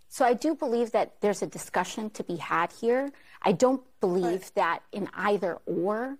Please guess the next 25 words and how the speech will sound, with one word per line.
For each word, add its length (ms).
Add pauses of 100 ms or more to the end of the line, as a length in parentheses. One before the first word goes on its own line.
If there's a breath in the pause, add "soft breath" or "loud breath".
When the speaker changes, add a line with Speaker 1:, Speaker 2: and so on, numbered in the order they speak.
Speaker 1:
approach 720
is 240
what 180
is, 340 (380 loud breath)
uh, 120
necessary, 680
but 160
we 120
should 340
identify 640
what 340
our 160 (140)
goal 380
is, 420 (240 soft breath)
which 180
is 100
the 60
cooling 420
of 100
tensions 460
in 80
the 80
Speaker 2:
Uh, 20
well, 180
Speaker 1:
region. 320